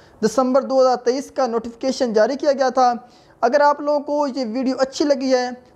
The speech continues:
तो आप लोगों ने इस वीडियो को लाजमी लाइक, शेयर करना है और कमेंट सेक्शन में अपनी राय का इजहार करना है।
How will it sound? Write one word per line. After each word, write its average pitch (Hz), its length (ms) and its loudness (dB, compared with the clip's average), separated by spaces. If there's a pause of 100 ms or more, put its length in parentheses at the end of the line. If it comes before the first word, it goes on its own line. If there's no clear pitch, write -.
तो 277 60 -4
आप 262 200 4
लोगों 254 220 0
ने 262 80 -2
इस 254 140 -10
वीडियो 240 220 -2
को 247 120 0
लाजमी 240 460 0
लाइक, 233 240 0
शेयर 269 220 -2
करना 233 280 -4
है 233 60 0
और 233 100 0
कमेंट 240 320 -2
सेक्शन 254 400 -2
में 240 100 0
अपनी 226 180 0
राय 214 200 4
का 220 140 -2
इजहार 202 300 2
करना 277 280 -2
है। 277 200 -2